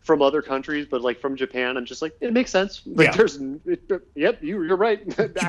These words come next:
Speaker 1: don't need to disagree with you. <laughs>
Speaker 2: Japan turns out some weird stuff, no doubt about it.
Speaker 1: <laughs>
Speaker 2: Um,
Speaker 1: Right.
Speaker 2: so, so Chema gave you the, the sort of, like, the textbook definition of it, and I kind of filled in a few gaps there about, like, sort of, like, the, the importance of the presentation of it. Um, were, were you,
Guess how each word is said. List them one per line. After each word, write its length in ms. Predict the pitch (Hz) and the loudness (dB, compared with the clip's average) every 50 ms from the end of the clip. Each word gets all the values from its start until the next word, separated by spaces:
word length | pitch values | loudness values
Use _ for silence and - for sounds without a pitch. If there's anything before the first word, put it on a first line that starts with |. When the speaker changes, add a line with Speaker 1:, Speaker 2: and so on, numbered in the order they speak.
| 233 240 - | 8 6 6
Speaker 1:
don't 60 | 180 170 | 4 0
need 140 | 196 196 185 | -4 -4 -6
to 40 | 190 | -8
disagree 380 | 196 202 - 190 175 220 240 | -8 -6 -6 -4 -2 0 0
with 100 | 208 160 | 0 0
you. 200 | 156 165 175 - - | 2 0 0 -2 -2
<laughs> 40 | 180 | -2
Speaker 2:
Japan 340 | - 254 - 240 208 175 139 | 0 4 6 8 8 8 6
turns 220 | 170 170 147 131 | 4 4 4 4
out 100 | 131 - | 2 2
some 120 | - 127 | 2 0
weird 180 | 120 120 107 - | 0 0 -2 -4
stuff, 320 | - - - - - - - | -6 -6 -6 -6 -6 -10 -4
no 160 | 180 156 160 | 2 4 6
doubt 200 | 147 139 131 117 | 6 6 6 4
about 260 | 110 107 - 160 165 156 | 4 0 2 2 2 2
it. 200 | - - - - | 0 -4 0 4
Speaker 1:
<laughs> 0 | |
Speaker 2:
Um, 320 | 147 139 135 131 131 123 | 6 6 6 4 2 -2
Speaker 1:
Right. 280 | - - 139 135 120 - - | -4 -8 -8 -8 -8 -8 -8
Speaker 2:
so, 460 | - - - 254 240 226 214 214 - - - - - 208 - 220 233 | -4 2 6 10 10 10 10 10 4 -4 -12 -10 -12 -12 -10 -6 -2
so 220 | 220 - 226 214 208 | 0 6 6 6 6
Chema 340 | 180 - 254 269 269 240 180 | 6 4 4 6 6 6 8
gave 200 | 202 196 180 165 | 8 8 8 8
you 160 | 175 165 156 | 4 2 2
the, 260 | 139 143 143 139 135 135 | 4 4 6 6 6 4
the 120 | 135 135 | 2 -2
sort 160 | 135 - 151 143 | 0 2 2 2
of, 80 | 131 | 2
like, 100 | 127 127 | 0 0
the 60 | 131 127 | -2 -2
textbook 480 | - - 131 131 - - 135 135 - | -2 -2 -4 -4 -2 -4 -4 -4 0
definition 500 | - 123 120 - 120 120 113 - 131 127 | -2 -2 -2 0 -2 -2 -2 -2 -2 -2
of 140 | 120 113 117 | -2 0 2
it, 240 | 117 113 113 - - _ _ - | 2 0 0 -2 -8 _ _ 2
and 500 | 156 131 127 120 120 120 120 117 113 - - - - - - - | 4 4 6 4 4 2 0 -2 -4 -6 -12 -20 -20 -20 -18 -8
I 60 | - 131 | -4 0
kind 140 | 143 139 | 2 2
of 80 | 123 - | 0 0
filled 260 | - - 143 135 131 | 2 4 4 6 6
in 60 | 139 127 | 4 2
a 20 | |
few 160 | - - 139 | 2 -2 -2
gaps 360 | 123 120 131 117 117 117 - - | 0 2 0 0 0 -2 -4 -2
there 140 | 131 123 | 0 0
about, 180 | 120 120 135 139 | 0 0 -2 -4
like, 80 | 123 - | -4 -4
sort 180 | - 139 131 | -2 -2 -2
of, 80 | 123 113 | 0 -2
like, 140 | 123 - - | -4 -4 -4
the, 80 | 123 | -8
the 220 | 113 - - 135 131 | -8 -4 0 0 2
importance 440 | 123 127 - 156 151 151 127 - | 2 2 2 0 0 0 0 -4
of 60 | 135 120 | -4 -6
the 60 | - | -6
presentation 640 | - - 143 110 113 107 - 196 269 277 - 147 120 | -6 -4 -4 -4 -4 -6 -2 0 0 0 0 -2 -4
of 140 | 104 - | -4 -6
it. 140 | 123 - - _ _ - - - - - _ - - | -10 -14 -18 _ _ -20 -20 -20 -20 -20 _ 0 2
Um, 420 | 165 165 165 160 160 160 160 160 | 4 4 4 4 2 0 0 4
were, 320 | 165 190 214 220 208 202 196 | 6 8 8 8 6 4 2
were 220 | 196 160 180 185 | 2 4 4 4
you, 500 | 185 175 226 277 294 302 294 277 - - | 4 6 6 8 8 8 6 4 0 -6